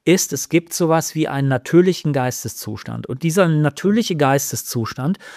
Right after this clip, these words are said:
ist ein nicht dualer Geisteszustand. Ich würde das so übersetzen, dass ich sage, es ist ein Geisteszustand, in dem wir die Wahrnehmung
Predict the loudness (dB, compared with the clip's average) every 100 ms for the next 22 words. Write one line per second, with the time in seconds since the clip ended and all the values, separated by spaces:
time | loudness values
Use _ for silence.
0 | -20 -20 _ 0 0 0 4 6 4 0
1 | 0 2 4 2 2 -2 -4 -10 -8 -6
2 | -6 -4 -4 -4 0 2 4 2 2 2
3 | 2 4 2 2 0 0 0 0 0 -2
4 | -2 -2 -2 0 0 -2 -14 -20 -6 -2
5 | -2 0 0 2 4 4 2 -4 -6 -4
6 | -6 -2 0 0 0 2 4 4 2 0
7 | 0 2 6 6 6